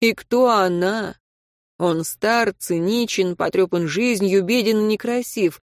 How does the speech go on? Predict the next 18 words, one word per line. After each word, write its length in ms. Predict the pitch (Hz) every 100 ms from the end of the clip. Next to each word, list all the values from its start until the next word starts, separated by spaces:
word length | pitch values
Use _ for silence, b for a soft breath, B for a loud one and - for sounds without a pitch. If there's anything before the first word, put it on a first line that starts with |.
| _ _
Она — 560 | - 175 175 190 254 226
прелестное 760 | - 202 214 240 - 226 226
дитя. 520 | 214 262 - 214 160 - _ _ _ _ _
Кто 240 | - 339
сказал 500 | - 254 247 277 294
про 160 | - 233
прелестное 600 | 240 240 254 - 247 247
дитя? 480 | 262 - 202 160 - _
Кажется, 380 | - 240 - 285
Пушкин. 540 | 277 247 175 - 170 170 _ _ _ _ _ 160
Антон 460 | 180 180 247 226
посмотрел 640 | - - 202 190 233 220
на 140 | 208 196
памятник 520 | 202 196 - 190 -
поэту. 580 | 220 226 190 - 165 - _ _ -
«Вам, 240 | - 523
Александр 480 | 370 - - 269 220
Сергеевич, 720 | - 202 190 247 254 208 -